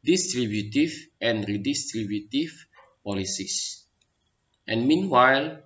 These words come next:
Mayer nineteen eighty-seven had identified four types of public policies, namely constituent, regulatory, distributive, and redistributive policies.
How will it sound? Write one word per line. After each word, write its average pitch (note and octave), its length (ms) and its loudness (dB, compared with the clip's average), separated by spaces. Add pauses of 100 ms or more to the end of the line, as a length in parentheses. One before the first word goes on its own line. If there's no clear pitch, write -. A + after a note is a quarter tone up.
Mayer B2 480 0
nineteen A#2 600 0
eighty-seven A#2+ 720 -4
had A#2 280 -6
identified G#2+ 800 0 (1040)
four F#3+ 320 6
types C3+ 360 4
of - 200 -12
public G#2+ 400 -2
policies, B2+ 880 -4
namely G#2+ 560 -2
constituent, C3 840 -8 (360)
regulatory, C3 920 -2
distributive, G#2 840 -6
and G#2 160 -4
redistributive G2+ 1000 -8
policies. - 760 -8